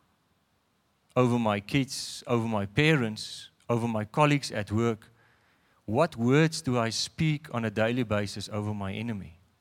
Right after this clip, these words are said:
And in trying to figure this out, and, and I've realized that this is a critical concept, a critical principle that I feel that my son also needs to understand,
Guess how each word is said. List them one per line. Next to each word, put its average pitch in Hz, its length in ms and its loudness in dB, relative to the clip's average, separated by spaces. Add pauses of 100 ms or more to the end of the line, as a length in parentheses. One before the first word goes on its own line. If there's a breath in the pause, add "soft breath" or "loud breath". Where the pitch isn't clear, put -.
(3750 soft breath)
And 113 180 -6
in 123 120 -4
trying 170 400 4
to 156 100 -2
figure 175 380 4
this 131 200 2
out, 151 460 4
and, 120 460 0
and 117 160 0
I've 107 260 4
realized 123 640 8
that 113 460 0
this 113 180 -4
is 131 140 -4
a - 40 -2
critical 156 500 0
concept, 151 580 -2
a 107 40 -4
critical 147 380 0
principle 156 640 0
that 107 160 0
I 107 80 0
feel 143 420 2
that 120 160 -2
my 113 160 -4
son 135 360 -2
also 143 360 -2
needs 117 360 -2
to 120 100 -4
understand, 104 720 -6